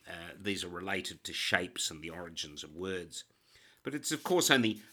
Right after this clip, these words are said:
part of the painting, so badly damaged and consumed by the fire I mentioned before. The widows of the guild had seen fit to hang both of their Rembrandts above a chimney flue, where late on the eighth of November seventy-three, uh, seventeen twenty-three,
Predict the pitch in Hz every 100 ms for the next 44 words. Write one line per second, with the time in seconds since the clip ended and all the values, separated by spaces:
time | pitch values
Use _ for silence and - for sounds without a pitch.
0 | - 143 139 135 92 85 - 123 123 101
1 | 85 - 135 131 101 113 120 101 92 104
2 | 110 98 82 - 92 87 92 87 - 123
3 | 98 85 87 - 98 90 82 80 85 82
4 | - 80 80 107 92 73 - _ - -
5 | - 104 127 185 165 110 98 98 90 131
6 | 117 95 92 - 123 110 104 - - -
7 | - - - - 120 131 120 117 - -
8 | 117 165 202 92 82 82 87 78 76 76
9 | 101 - 92 95 95 - - - 113 87
10 | - 90 69 - - _ - - _ 98
11 | 95 101 113 127 123 90 85 101 117 -
12 | 90 92 90 107 107 107 - 120 113 104
13 | 92 - - 156 131 - 127 120 139 127
14 | 123 95 95 95 82 - 175 95 90